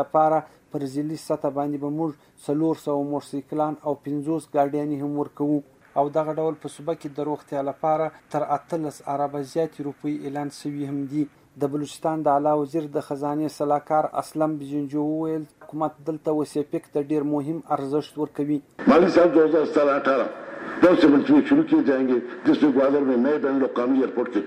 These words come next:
Speaker 2: قیام، دو سو بستروں کا اسپتال، تین سو میگا واٹ بجلی پیدا کرنے کا منصوبہ اور کھانے کے، اور کارے پانی کو صاف اور پینے کے قابل بنانے کے لیے پلانٹ کے قیام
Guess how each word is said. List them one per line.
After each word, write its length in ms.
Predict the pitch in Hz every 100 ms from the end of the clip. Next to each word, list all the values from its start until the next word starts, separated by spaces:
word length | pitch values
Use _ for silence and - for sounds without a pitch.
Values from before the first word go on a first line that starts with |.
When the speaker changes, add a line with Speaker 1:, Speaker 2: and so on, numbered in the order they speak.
| 117
Speaker 2:
قیام، 260 | 135 131 - - 107
دو 120 | 143
سو 80 | 135 127
بستروں 260 | 107 127 110
کا 80 | 95
اسپتال، 420 | - 131 - 135 123 - -
تین 140 | - -
سو 80 | 139 127
میگا 180 | 120 123
واٹ 180 | 120 113
بجلی 180 | 110 123
پیدا 160 | 110 113 -
کرنے 160 | 104 104
کا 60 | 98
منصوبہ 400 | 135 156 139 131 - - 135
اور 140 | 131
کھانے 240 | 120 131 139
کے، 160 | - - - - - - - 151
اور 120 | 185 175 - - - - -
کارے 160 | 156 123
پانی 180 | 131 143
کو 80 | 123 -
صاف 220 | 143 -
اور 140 | 131 -
پینے 180 | 156 143
کے 80 | 123
قابل 240 | 123 123 123
بنانے 220 | 120 127 -
کے 60 |
لیے 100 | 120 120 - -
پلانٹ 280 | 135 123 -
کے 60 | 117 -
قیام 240 | 117 117